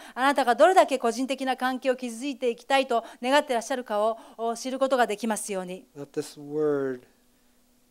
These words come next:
Speaker 2: come alive in their hearts and minds, Lord.
Speaker 1: この今日語られた言葉が、どうぞ私たちの心の中で、思いの中で、えー、生きるものとなりますように。
Speaker 2: They would see miracles happen in their lives, Lord.
Speaker 1: そして人生の中で奇跡が見るの、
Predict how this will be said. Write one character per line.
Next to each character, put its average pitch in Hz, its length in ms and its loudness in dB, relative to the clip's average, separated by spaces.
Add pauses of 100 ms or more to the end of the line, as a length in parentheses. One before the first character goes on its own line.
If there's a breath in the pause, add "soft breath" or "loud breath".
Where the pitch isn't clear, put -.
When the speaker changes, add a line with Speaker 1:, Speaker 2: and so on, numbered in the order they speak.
(640)
Speaker 2:
come 151 220 -12
alive 139 540 -6
in 135 80 -12
their 139 160 -12
hearts 139 440 -14
and 131 120 -18
minds, 123 440 -18
Lord. 123 260 -18
Speaker 1:
こ 254 100 -2
の 269 260 2
今 294 180 8
日 254 140 -2
語 269 120 2
ら 269 120 6
れ 269 80 2
た 269 80 4
言 262 280 2
葉 262 140 8
が、 226 200 6 (280 loud breath)
ど 330 160 6
う - 20 4
ぞ 277 100 4
私 254 240 6
た 269 100 0
ち 247 60 -6
の 233 120 -2
心 277 340 6
の 240 120 0
中 208 260 -4
で、 190 200 -6 (180 loud breath)
思 247 260 0
い 349 80 2
の 269 80 2
中 208 240 -2
で、 220 260 2 (200 loud breath)
え 208 240 -4
ー、 214 60 -2
生 233 80 -4
き 370 160 2
る 339 80 2
も 247 100 4
の 233 100 2
と 226 100 -12
な 190 80 -2
り 190 80 -4
ま 202 120 -4
す 190 140 -12
よ 170 100 -6
う 170 40 -10
に。 165 160 -16 (100)
Speaker 2:
They 143 160 -8
would 139 140 -12
see - 380 -12
miracles 139 920 -8
happen 135 320 -14
in 131 100 -18
their 127 140 -16
lives, 123 520 -18
Lord. 123 100 -20
Speaker 1:
そ 240 100 -6
し - 120 -8
て 254 140 -2
人 285 220 -2
生 254 160 0
の 233 60 -4
中 247 240 -2
で 226 80 -2
奇 233 160 -12
跡 254 120 -6
が 226 160 0
見 240 100 -6
る 240 100 -8
の、 220 120 -10